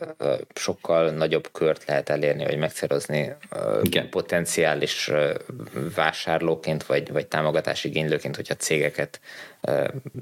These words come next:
Speaker 1: ö, szólítod meg, mint hogyha magánszemélyeket, hiszen arányaiban, ahogy te is mondtad, nagyon-nagyon kevesen vannak magánszemély vásárlók a magyar új autópiacon.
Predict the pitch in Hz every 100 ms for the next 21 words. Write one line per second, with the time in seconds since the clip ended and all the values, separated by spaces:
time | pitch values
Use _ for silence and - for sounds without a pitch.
0 | - - - 78 78 - - 78 73 -
1 | 82 78 80 76 - 71 78 85 - 85
2 | 82 82 92 - 90 87 - _ 80 -
3 | 76 76 76 73 - 78 - 76 78 85
4 | - - - - 87 85 80 73 71 73
5 | - 71 - - - 73 71 73 - 71
6 | 73 - - 67 - - - - - -
7 | - 71 71 69 71 60 - 65 - -
8 | - - - -